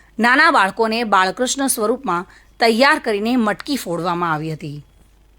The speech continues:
આ કાર્યક્રમનું સફળ સંચાલન માળિયાહાટીના બ્રહ્માકુમારી મીતાબેન અને બ્રહ્માકુમારી જલ્પાબેન સહિતના ભાઈઓ બહેનોએ કરી હતી.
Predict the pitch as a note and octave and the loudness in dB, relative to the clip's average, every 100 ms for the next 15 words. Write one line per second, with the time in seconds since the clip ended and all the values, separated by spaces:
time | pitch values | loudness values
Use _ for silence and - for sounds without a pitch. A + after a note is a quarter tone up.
0 | _ _ _ - G3+ - G3 A3 C#4 C#4 | _ _ _ -6 -6 0 2 2 2 2
1 | D#4 C#4 G3 G3+ F#3 G3 D4+ D4+ C#4+ B3 | 2 2 0 0 -2 -2 2 2 2 2
2 | F#3+ F#3+ G3 A#3 C4 G3 G3 F#3+ F#3+ A3+ | 2 0 -2 -2 -2 -2 -2 -2 2 2
3 | C4 C4 G#3 F#3 G#3+ F3+ - A#3+ B3 C4 | 0 0 0 -2 -4 -4 0 0 0 -4
4 | - _ _ - A#3+ C4 G3 F#3 A#3+ C4+ | -6 _ _ -4 0 0 0 0 2 0
5 | A3+ F#3+ G3+ A3+ A3 F3+ A3+ A3+ B3 A3 | -2 -2 -2 -2 -2 0 -2 0 -2 -4
6 | F3+ G3+ G3 F3+ F#3 G3 C4 G3+ E3+ F3+ | -6 -4 -4 -2 -2 -2 -2 -2 -4 -4
7 | F#3 G#3 E3+ E3 E3+ D#3 | -2 -4 -4 -6 -8 -12